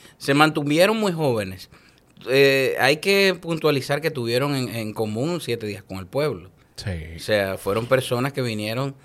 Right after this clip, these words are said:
Speaker 1: de ese movimiento que pausó las matanzas, aunque fuera por un mes,
Speaker 2: Sí.
Speaker 1: pero las pausó, porque, eh, el régimen en ese momento no podía...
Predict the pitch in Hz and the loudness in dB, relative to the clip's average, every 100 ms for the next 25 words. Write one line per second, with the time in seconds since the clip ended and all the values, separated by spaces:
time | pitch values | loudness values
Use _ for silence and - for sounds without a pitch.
0 | - _ _ 104 107 104 107 117 147 147 | -20 _ _ -2 2 4 4 2 0 2
1 | 135 113 113 135 143 135 127 123 120 110 | 0 0 -2 -2 -4 -4 -2 0 0 0
2 | - 120 143 135 123 - 123 143 120 117 | 0 0 0 -2 -4 -4 -6 -6 -8 -8
3 | 110 117 156 196 196 170 151 147 139 98 | -8 -6 -4 -4 -2 -4 -2 -2 -4 -6
4 | - - 92 82 _ _ - 101 101 95 | -8 -6 -6 -6 _ _ -2 0 0 -2
5 | 98 92 - 127 117 - _ - _ - | -6 -6 -2 0 0 -4 _ -20 _ -6
6 | 95 95 - 113 120 117 110 107 101 98 | -4 -4 -2 0 0 -2 -4 -4 -4 -6
7 | 67 107 107 107 117 117 117 110 110 110 | -8 -8 -8 -6 -4 -4 -2 -4 -4 -6
8 | 117 117 113 117 123 127 113 117 110 110 | -6 -4 -4 -6 -4 -4 -6 -6 -4 -2
9 | 110 110 117 | -2 -2 -4